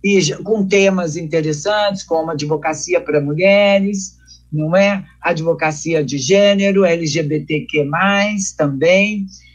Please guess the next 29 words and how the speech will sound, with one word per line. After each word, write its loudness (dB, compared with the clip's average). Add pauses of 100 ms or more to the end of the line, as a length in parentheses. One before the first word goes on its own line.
(140)
direito 2
de -2
energia, -2
direito 0
digital -2
e, 0
claro, 0 (440)
direito 0
ambiental, -2
né? 0 (240)
Não 2
poderia 2
ficar -2
de -2
fora 2 (100)
o -8
direito 0
ambiental. -4 (540)
Então, 4
a 4
gente 0
tá 2
trabalhando 0
com -4
áreas 2
muito 0
específicas -2
do -2
direito. -4